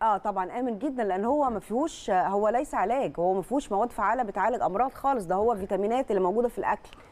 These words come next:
Speaker 2: و-، و-، والجرعة المفروض الواحد ياخدها، ولا
Speaker 1: آه.
Speaker 2: برضو ليها علاقة بالسن؟ يعني هل مثلًا اللي ع-، في العشرينيات
Speaker 1: مم.
Speaker 2: ياخدوا جرعة مختلفة عن اللي
Speaker 1: مم.
Speaker 2: عندهم خمسين، ستين؟
Speaker 1: الجرعة اللي مصرح بيها من هيئة سلامة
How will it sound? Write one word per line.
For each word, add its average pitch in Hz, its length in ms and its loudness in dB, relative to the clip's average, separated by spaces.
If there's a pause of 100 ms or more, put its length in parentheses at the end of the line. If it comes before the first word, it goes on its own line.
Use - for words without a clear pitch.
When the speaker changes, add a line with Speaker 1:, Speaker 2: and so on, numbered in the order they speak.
(160)
Speaker 2:
و-، 87 100 0
و-، 95 320 0
والجرعة 98 520 0
المفروض 90 440 -6
الواحد 90 360 -6
ياخدها، 78 400 -6 (280)
ولا 92 160 2
Speaker 1:
آه. 95 40 0
Speaker 2:
برضو 113 320 0
ليها 113 160 0
علاقة 113 280 -4
بالسن؟ 87 480 -8
يعني 76 220 -8
هل 92 180 -4
مثلًا 87 440 -6 (300)
اللي 87 160 0
ع-، 85 200 -2
في - 80 -6
العشرينيات 87 760 0
Speaker 1:
مم. 202 100 -2
Speaker 2:
ياخدوا 95 240 -2
جرعة 95 260 0
مختلفة 98 480 -2
عن 90 60 -2
اللي 87 140 -2
Speaker 1:
مم. 76 40 -2
Speaker 2:
عندهم 85 220 -4
خمسين، 95 380 -6
ستين؟ - 320 -6
Speaker 1:
الجرعة 254 460 0
اللي 214 120 -2
مصرح 247 400 -6
بيها 226 220 -2
من 190 120 -2
هيئة 226 180 -4
سلامة 247 260 -2